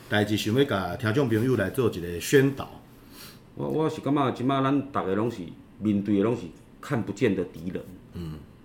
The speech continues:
Speaker 2: 咱看无啦，
Speaker 1: 对。
Speaker 2: 毋好去忽略。
Speaker 1: 嗯哼。
Speaker 2: 你若忽略，影响是咱家己的性命啦。
Speaker 1: 嗯。
Speaker 2: 吼，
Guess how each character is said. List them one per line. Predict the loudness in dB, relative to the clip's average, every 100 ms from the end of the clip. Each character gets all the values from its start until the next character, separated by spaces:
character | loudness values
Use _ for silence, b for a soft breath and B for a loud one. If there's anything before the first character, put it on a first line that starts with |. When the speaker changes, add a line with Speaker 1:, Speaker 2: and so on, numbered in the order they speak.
| -20 -20 -8
Speaker 2:
咱 | -4 -4
看 | -4 -4 -4
无 | -4 -10 -14 -16
啦， | -18 -18 -16
Speaker 1:
对。 | -12 -2
Speaker 2:
毋 | 2 2
好 |
去 | 0
忽 | -4 -2 -2
略。 | -2 -4 -8 -10
Speaker 1:
嗯 | -4 -4
哼。 | -4 -8 -12 -8
Speaker 2:
你 | -4
若 | -2
忽 | -2 0
略， | 0 0
影 | 0
响 | 0 -2
是 | -2
咱 | -4
家 | -4
己 | -10
的 | -12
性 | -4 -4 -4
命 | -6
啦。 | -14 -18 -20 -14
Speaker 1:
嗯。 | -10
Speaker 2:
吼， | -10